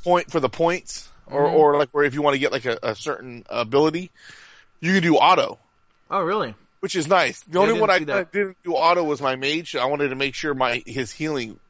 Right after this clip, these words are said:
Speaker 1: like, he started doing healing.
Speaker 2: Mm-hmm.
Speaker 1: But, uh, other than that, like, yeah, I do the auto, and then, like, but the other thing, like, if you go to the inventory, it'll show, like, the different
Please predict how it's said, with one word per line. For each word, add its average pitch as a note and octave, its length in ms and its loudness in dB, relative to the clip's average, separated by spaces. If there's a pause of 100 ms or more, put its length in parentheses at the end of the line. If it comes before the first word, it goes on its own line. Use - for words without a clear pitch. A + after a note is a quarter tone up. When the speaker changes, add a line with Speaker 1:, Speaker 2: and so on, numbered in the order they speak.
(200)
Speaker 1:
like, A#2 200 -6
he C#3 120 -12
started B2 240 0
doing B2 200 -8
healing. B2+ 380 -6 (260)
Speaker 2:
Mm-hmm. C#3+ 280 -12 (440)
Speaker 1:
But, D3+ 280 2
uh, D#3 120 6
other E3+ 340 4
than C#3 100 -4
that, D#3+ 420 4 (160)
like, C#3+ 180 -4
yeah, E3 140 4
I D3+ 80 4
do D3+ 140 -4
the B2+ 140 -6
auto, C3+ 440 0
and D3 160 -4
then, E3 120 -4
like, C#3+ 180 -2
but C3 120 -14
the D#3+ 120 4
other G3+ 100 4
thing, F3 160 -6
like, D3 120 -4
if B2+ 80 -8
you D3 60 -8
go G3 100 4
to E3+ 40 -2
the D#3 100 0
inventory, F3 440 0
it'll C#3 200 2
show, F3+ 300 0
like, D3 200 2
the C3+ 80 -8
different D3+ 420 -4